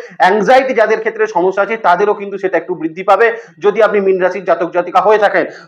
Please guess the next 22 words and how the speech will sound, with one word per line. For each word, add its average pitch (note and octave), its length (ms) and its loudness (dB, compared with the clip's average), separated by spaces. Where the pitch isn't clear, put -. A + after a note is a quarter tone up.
তবে G3+ 200 4
কম্পারেটিভলি A#3+ 800 0
কিন্তু A#3+ 220 -6
দু F#3 160 -2
হাজার G3+ 240 0
চব্বিশের G3+ 480 -2
অক্টোবরের F#3 460 0
পরবর্তী F3 480 -2
সময় G3+ 260 -2
শারীরিক A#3 380 0
ক্ষেত্রে A3 380 0
বেশ F#3 200 0
কিছু F#3+ 220 -8
ডেভেলপমেন্ট F3+ 520 0
কিন্তু F#3+ 180 0
মীন F3 180 2
রাশির E3+ 220 -4
জাতক D#3 260 -4
জাতিকাদের E3 420 -4
থাকবে। F3 240 -2
যাদের G3 280 0
কিন্তু G#3+ 340 -2